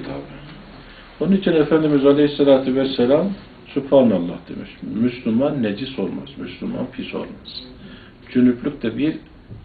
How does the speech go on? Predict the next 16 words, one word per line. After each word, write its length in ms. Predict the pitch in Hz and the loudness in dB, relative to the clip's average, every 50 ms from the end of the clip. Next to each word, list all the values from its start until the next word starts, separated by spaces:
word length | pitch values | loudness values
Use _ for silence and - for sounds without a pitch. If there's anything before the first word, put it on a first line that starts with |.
| - - - - - - - - - - - - | -20 -20 -20 -20 -20 -20 -20 -20 -20 -20 -20 -16
pislik 500 | - - 123 117 - - 147 - - - | -10 -8 -8 -8 -4 -4 -4 -4 -2 0
değildir. 460 | 127 123 117 104 95 - - - - - - - - | 2 4 4 4 2 0 -4 -8 -10 -12 -14 -10 -6
Yani 260 | 117 110 95 92 98 | -4 -4 -2 -4 -4
yıkanılması 680 | 107 117 120 - 123 110 110 107 98 95 90 - - 92 | -6 -6 -6 -4 -4 -4 -4 -4 -6 -6 -8 -8 -10 -10
gerekir 420 | 78 82 80 87 87 - - 151 | -10 -8 -8 -10 -8 -8 -4 -2
ama 340 | 190 220 190 113 127 185 190 - - - - - - - - - - - - - | -2 0 0 0 -2 -4 -6 -10 -16 -20 -20 -20 -20 -20 -20 -20 -20 -12 -6 -4
dolayısıyla 600 | 110 110 107 107 107 - - 131 113 104 98 - | -2 0 2 0 0 0 -2 -2 -2 -2 -2 -2
onunla 420 | - - 107 110 107 101 92 - | -4 -4 -4 -4 -4 -4 -4 -6
tokalaşmak, 600 | - 95 - - - - 127 - - - 131 - - - | -8 -10 -10 -6 -6 -4 -4 -4 -2 -2 -2 -2 -2 -4
onunla 300 | 95 98 104 107 101 104 | -4 -4 -4 -4 -6 -6
yemek, 380 | 95 95 104 104 117 131 120 - - - | -4 -4 -2 -2 0 -2 -2 -4 -6 -10
içmek 460 | - 110 - - - 135 135 - - - - - - - - - - - - - - | -10 -10 -10 -6 -2 0 0 0 -2 -4 -12 -20 -20 -20 -20 -20 -20 -20 -14 -10 -10
bir 120 | 117 - | -10 -10
pislik 400 | - - - - - 123 - - | -10 -12 -10 -8 -8 -10 -6 -4
değildir 340 | 135 104 90 78 76 - - - - | -2 -2 -2 -4 -6 -10 -14 -16 -18
yani. 160 | - - | -18 -20